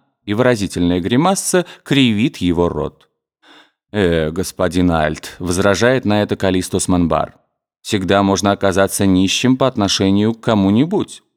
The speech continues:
Миллионер по сравнению с человеком, у которого только сто тысяч франков, богач, но он не богач по сравнению с тем, у кого сто миллионов». Наши артисты уже неоднократно могли заметить,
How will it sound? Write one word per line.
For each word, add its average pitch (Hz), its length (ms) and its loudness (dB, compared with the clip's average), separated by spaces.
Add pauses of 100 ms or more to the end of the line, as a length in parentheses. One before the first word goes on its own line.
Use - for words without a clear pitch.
(460)
Миллионер 135 640 4
по 117 100 -4
сравнению 117 580 2
с 110 40 -4
человеком, 120 680 2
у 101 60 -2
которого 113 400 2
только 123 360 0
сто - 420 -2
тысяч 104 360 -4
франков, 196 600 0 (320)
богач, 170 640 -2 (340)
но 160 240 4
он 156 160 2
не 151 100 4
богач 151 420 0
по 131 100 -4
сравнению 117 640 4
с - 100 -8
тем, 180 320 0 (280)
у 127 100 -6
кого 139 340 2
сто 151 260 -2
миллионов». 156 760 0 (560)
Наши 110 360 0
артисты 117 480 -4
уже 110 300 0 (320)
неоднократно 113 880 0
могли 95 360 2
заметить, 98 580 0